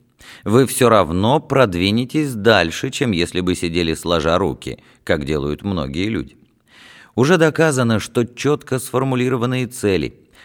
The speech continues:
осознанные или нет, меняют человеческую жизнь к лучшему. Они направляют умственную энергию в нужное русло.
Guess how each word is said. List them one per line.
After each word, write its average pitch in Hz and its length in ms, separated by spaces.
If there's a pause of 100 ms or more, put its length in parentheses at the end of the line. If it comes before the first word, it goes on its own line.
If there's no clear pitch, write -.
осознанные 110 960
или 90 360
нет, 92 400 (460)
меняют 117 920
человеческую 82 800
жизнь 73 320
к - 80
лучшему. 67 500 (480)
Они 92 240
направляют 98 640
умственную 90 680
энергию 107 500
в 76 100
нужное 98 560
русло. - 440